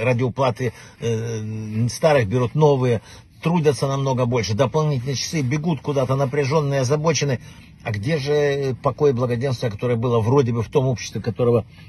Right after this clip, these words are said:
ну, казалось, у них ничего не было? Как это быть? Минутку, разве, э,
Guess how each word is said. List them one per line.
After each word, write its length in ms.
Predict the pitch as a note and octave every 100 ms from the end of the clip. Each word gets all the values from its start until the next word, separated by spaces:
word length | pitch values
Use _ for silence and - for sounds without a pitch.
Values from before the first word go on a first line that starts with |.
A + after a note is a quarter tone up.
| -
ну, 160 | A#2+ C3
казалось, 400 | C#3+ D3+ B2+ D3
у 40 |
них 100 | A#2
ничего 360 | C#3 - C3+ B2+
не 180 | C3+
было? 280 | C#3+ G2 D2 - - - - -
Как 220 | A2+ B2+
это 160 | D3 C#3+
быть? 220 | A#2 - - - - - - -
Минутку, 440 | C#3+ D#3 G#2+ -
разве, 1000 | A2 B2 B2 C3 B2 B2 A#2+ A#2+ A#2+ A#2+ - - -
э, 80 | -